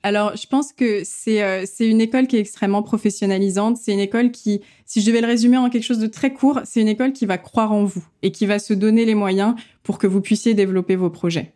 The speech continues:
Je pense que j'ai même pas besoin d'en dire plus parce que moi, c'est ce que j'ai ressenti tout au long de ma scolarité. Ça, il y a, il y a cinquante milliards d'exemples que je vous donnerai pas, mais c'est vraiment une école qui vous valorise et qui vous donne, euh, la confiance qu'il vous faut pour ensuite, une fois sur la, sur le marché du travail,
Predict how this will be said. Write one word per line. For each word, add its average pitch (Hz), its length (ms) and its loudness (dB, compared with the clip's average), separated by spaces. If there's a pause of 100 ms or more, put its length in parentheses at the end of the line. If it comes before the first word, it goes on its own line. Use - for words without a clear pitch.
(220)
Je - 60 -20
pense 226 160 0
que 262 80 4
j'ai 226 140 2
même 247 140 2
pas 254 100 2
besoin 240 180 2
d'en 240 100 2
dire 226 200 0
plus 269 200 2
parce 202 160 -2
que 196 100 -2
moi, 208 160 2
c'est 220 120 -2
ce 214 80 -6
que 202 80 -2
j'ai 196 120 0
ressenti 214 380 -2
tout 220 200 -4
au 226 40 6
long 226 120 4
de 220 60 2
ma 202 100 0
scolarité. 196 680 -2 (220)
Ça, - 220 -6
il 185 80 -2
y 190 40 2
a, 185 120 0
il 185 60 -4
y 190 60 0
a 190 40 -2
cinquante 220 420 0
milliards 208 380 2
d'exemples 202 460 2
que 196 120 0
je 175 80 -2
vous 190 80 -4
donnerai 180 340 -2
pas, 208 300 -2
mais 185 140 0
c'est 190 180 -4
vraiment 202 360 0
une 214 100 0
école 208 260 -2
qui 214 140 -6
vous 175 180 -2
valorise 202 540 2
et 175 40 -2
qui - 140 -8
vous 175 140 -2
donne, 196 400 0 (340)
euh, 160 160 0
la 165 140 0
confiance 226 420 0
qu'il 185 220 -2
vous 202 160 4
faut 226 260 0
pour 208 300 -2
ensuite, 214 340 -2
une 185 140 0
fois 190 160 -2
sur 190 180 -4
la, 165 300 -2
sur 175 220 -4
le 170 120 0
marché 170 300 -4
du 180 160 -4
travail, 185 440 -2